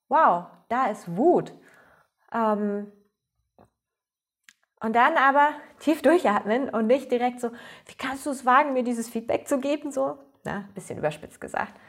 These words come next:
Sondern, ähm, "Wow, da ist Wut." Okay, was ist denn vielleicht die,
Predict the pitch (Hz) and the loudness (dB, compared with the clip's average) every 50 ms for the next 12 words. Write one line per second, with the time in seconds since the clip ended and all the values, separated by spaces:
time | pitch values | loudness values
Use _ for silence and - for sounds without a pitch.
0 | - - - _ _ _ - 214 208 202 202 202 208 202 196 - - - - - | -20 -20 -20 _ _ _ -4 -4 -2 0 0 -2 -2 -4 -8 -12 -20 -20 -20 -20
1 | - - - _ _ _ _ - - - 220 214 208 208 208 202 202 208 214 208 | -20 -20 -20 _ _ _ _ -10 -6 -2 -2 0 0 0 -2 -2 -2 -2 -2 -4
2 | 202 - - - _ _ _ _ _ _ _ - - 247 277 262 226 190 - - | -6 -8 -18 -20 _ _ _ _ _ _ _ 0 4 6 6 6 6 4 0 -2
3 | 196 208 208 208 - 254 285 247 - - - - - - - - - - - - | -2 -2 -2 -2 -4 -4 -4 -4 -4 -8 -14 -18 -20 -20 -20 -20 -20 -20 -20 -20
4 | - - - - - - _ _ _ _ _ _ _ _ - - - - - - | -20 -20 -20 -20 -20 -20 _ _ _ _ _ _ _ _ -20 -20 -20 -18 -18 -18
5 | - - - - - - - - - - - _ _ _ _ _ _ _ _ _ | -18 -18 -18 -18 -18 -20 -20 -20 -20 -20 -20 _ _ _ _ _ _ _ _ _
6 | _ _ _ _ _ _ _ 151 _ _ 165 _ _ _ _ _ _ _ _ _ | _ _ _ _ _ _ _ _ _ _ _ _ _ _ _ _ _ _ _ _
7 | _ _ _ _ _ _ _ _ _ _ _ _ _ _ _ _ - 220 214 - | _ _ _ _ _ _ _ _ _ _ _ _ _ _ _ _ -20 -18 -10 -4
8 | - 269 202 190 214 214 - 240 - - 247 226 240 233 202 202 220 214 - _ | -2 -2 0 -2 -4 -4 -10 -12 -8 -8 -8 -8 -8 -6 -6 -6 -6 -8 -12 _
9 | - 226 196 - | -8 -8 -8 -8